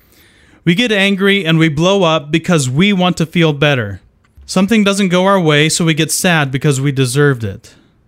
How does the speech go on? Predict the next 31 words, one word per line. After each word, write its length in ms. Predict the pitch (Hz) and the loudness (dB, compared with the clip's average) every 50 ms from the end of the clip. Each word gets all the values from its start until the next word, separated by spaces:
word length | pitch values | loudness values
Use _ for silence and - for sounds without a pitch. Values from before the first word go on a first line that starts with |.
| _ _ _ _ _ _ _ _ _ _ _ _ - | _ _ _ _ _ _ _ _ _ _ _ _ -6
Jesus 320 | - 180 196 202 190 165 165 | -4 -2 -2 -2 -2 -2 -2
never 200 | 180 185 175 185 | -2 -2 -4 -4
did 220 | 165 180 185 160 | -4 -4 -4 -4
that. 240 | 139 113 104 - - 117 - _ _ _ _ _ _ _ _ _ | -4 -6 -6 -8 -14 -18 -20 _ _ _ _ _ _ _ _ _
He 100 | - 202 | 0 2
never 240 | 196 226 226 233 220 | 2 2 2 2 0
used 300 | 214 220 226 226 220 - | 0 0 0 -2 -2 -2
his 120 | 202 180 | -2 0
emotions 540 | 175 175 175 185 190 185 - 165 151 143 - | 0 0 0 0 0 0 0 -2 -2 -2 -2
to 100 | - 151 | -6 -6
take 200 | - - 160 147 | -4 -4 -2 -2
advantage 480 | 151 131 123 147 156 160 165 160 143 151 | -2 -2 0 0 0 2 0 0 0 -2
of 120 | 147 139 | -2 -4
a 60 | 139 | -4
situation 760 | - - 151 - - 143 139 147 147 143 139 - - 123 117 | -4 -4 -6 -4 -2 -2 0 0 0 -2 -2 -6 -6 -6 -4
or 160 | 120 123 127 | -4 -4 -4
a 60 | 123 | -4
relationship. 800 | 120 123 127 123 131 131 139 - - 131 117 - - 113 98 - - _ _ _ _ _ _ _ _ _ _ _ _ _ _ _ _ | -4 -4 -4 -2 -2 -4 -4 -4 -4 -6 -6 -6 -6 -10 -12 -12 -16 _ _ _ _ _ _ _ _ _ _ _ _ _ _ _ _
He 120 | - - 156 | -4 -2 0
never 320 | 170 196 196 202 185 170 | 0 2 2 0 0 2
manipulated 760 | 165 170 175 180 190 190 - 190 175 165 156 143 139 139 131 | 2 2 2 0 -2 -2 -2 -2 0 0 0 0 0 -2 -2
anyone's 440 | 139 143 160 160 151 143 135 127 120 | -2 -2 0 0 2 0 0 -2 -2
emotions. 720 | 127 127 127 127 127 - - 123 95 92 95 - - - _ _ _ _ _ _ _ _ _ _ _ _ - | -2 -2 -2 -2 -4 -6 -6 -10 -10 -10 -12 -16 -18 -18 _ _ _ _ _ _ _ _ _ _ _ _ -10
And 100 | - 135 | -6 -4
I 80 | 139 151 | -4 -2
think 220 | - 170 156 135 | -2 -2 -2 -2
that 180 | - 139 131 131 | -2 -4 -2 -2
was 140 | 143 139 - | -4 -4 -4
for 180 | - 156 143 | -4 -2 -2
a 60 | 139 | 0
reason. 420 | 139 151 180 196 160 127 101 92 | 0 -2 -2 -4 -4 -6 -10 -12